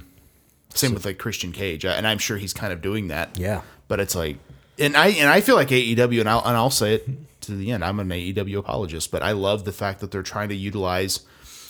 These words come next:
Speaker 1: their well-known talent to establish their lesser-known talent. I think that's the
Speaker 2: Mm-hmm.
Speaker 1: key. Try to use these stars to build new stars.
Speaker 2: Yeah.
Speaker 1: Now, if they continue to do that, who knows? But I think that's the, that's the smart move. Like, M J F's becoming, to me, a huge name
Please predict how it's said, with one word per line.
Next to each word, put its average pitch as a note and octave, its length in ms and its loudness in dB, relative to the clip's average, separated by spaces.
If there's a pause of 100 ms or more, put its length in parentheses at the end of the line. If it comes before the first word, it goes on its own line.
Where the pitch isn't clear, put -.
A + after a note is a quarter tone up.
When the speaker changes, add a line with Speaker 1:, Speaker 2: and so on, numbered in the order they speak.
(140)
Speaker 1:
their G#2+ 100 -2
well-known G2+ 420 -4
talent G2+ 400 -2
to G#2 160 -2
establish F#2 560 -2
their G#2+ 160 -2
lesser-known G2+ 480 -2
talent. - 380 -12
I G2 100 -4
think F#2+ 220 -8
that's F2+ 280 -4
the A#2 120 -6
Speaker 2:
Mm-hmm. G#2+ 80 -2
Speaker 1:
key. F#2+ 220 -2 (460)
Try F2 260 -6
to G2+ 60 -4
use G2 240 -4
these A2+ 160 -4
stars F#2+ 380 0
to - 100 -14
build G2+ 240 -2
new D3 120 0
stars. - 520 -8
Speaker 2:
Yeah. G#2 180 -6 (180)
Speaker 1:
Now, F2+ 340 -4 (220)
if - 100 -14
they G2 120 -2
continue G2+ 380 -2
to A#2 80 0
do C#3 60 4
that, G2 180 4
who G2 100 -4
knows? F2+ 380 -2
But - 280 -6
I G2 120 -4
think F#2+ 200 -6
that's F2+ 280 -4
the, D#2 240 -6 (380)
that's A#2+ 160 0
the G2+ 60 -4
smart G2 280 -2
move. A2+ 180 0
Like, G#2 220 -2
M D#3 120 2
J A#2+ 200 4
F's C3 160 4
becoming, G#2 380 -4
to A2 120 -6
me, A#2 140 2
a F2 60 2
huge G2+ 340 -4
name G2 300 -2